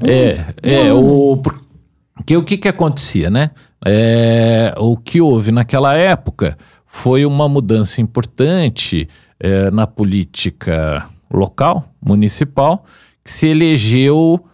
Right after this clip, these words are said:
Speaker 2: uma, uma chapa que o prefeito era do P T, que era o Palocci, o primeiro governo do P T, e o vice-prefeito era do P S D B, né? E, e aí teve,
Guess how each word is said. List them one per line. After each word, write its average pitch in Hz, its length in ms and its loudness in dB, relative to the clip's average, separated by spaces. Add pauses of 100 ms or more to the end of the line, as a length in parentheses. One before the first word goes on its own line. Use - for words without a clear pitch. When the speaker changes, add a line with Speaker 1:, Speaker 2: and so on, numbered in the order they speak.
(220)
Speaker 2:
uma, 123 480 0
uma 120 220 0
chapa - 460 -4
que - 100 -18
o - 20 -16
prefeito 92 840 -2
era 90 200 -2
do 85 120 -6
P 156 160 -4
T, 135 200 -6
que - 140 -8
era 85 80 -4
o - 20 -4
Palocci, 123 440 -2
o - 40 -16
primeiro 98 300 -4
governo 98 280 -4
do - 40 -12
P 147 180 -6
T, 139 180 -8 (160)
e 180 60 0
o 185 420 2 (200)
vice-prefeito 143 1200 -2
era 147 220 2
do 143 100 -6
P 143 160 -4
S 139 220 -2
D 160 100 0
B, 113 240 0 (540)
né? 123 260 0 (320)
E, 120 840 2
e 131 160 2
aí 151 600 2 (140)
teve, 170 640 0